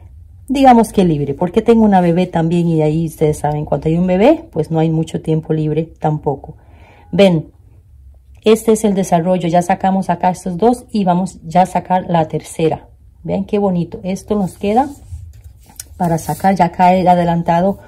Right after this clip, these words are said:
un poquito lo que es la bocamanga para asesorarme cuántos puntos exactamente. Y acá también vamos a frenar un momentito para las tallas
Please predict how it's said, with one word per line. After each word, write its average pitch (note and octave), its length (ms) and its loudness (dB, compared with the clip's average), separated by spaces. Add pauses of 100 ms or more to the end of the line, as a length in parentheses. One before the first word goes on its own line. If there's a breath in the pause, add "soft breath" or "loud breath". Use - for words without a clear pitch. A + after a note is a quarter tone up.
(340 loud breath)
un G3 100 -2
poquito G#3 400 0
lo F#3+ 140 2
que F3+ 100 -4
es F3 60 0
la F#3 80 4
bocamanga G#3+ 600 2 (440 soft breath)
para F#3+ 220 6
asesorarme F#3 920 2 (840)
cuántos A3 540 2
puntos G3 580 -2
exactamente. D#3+ 880 -4
Y A3 140 0
acá G3 300 2
también F#3 300 0
vamos F3+ 260 -2
a F3 60 2
frenar F3 340 0
un F#3+ 80 -2
momentito G3 600 -2 (520 soft breath)
para F3+ 160 6
las E3+ 240 -2
tallas F#3+ 480 2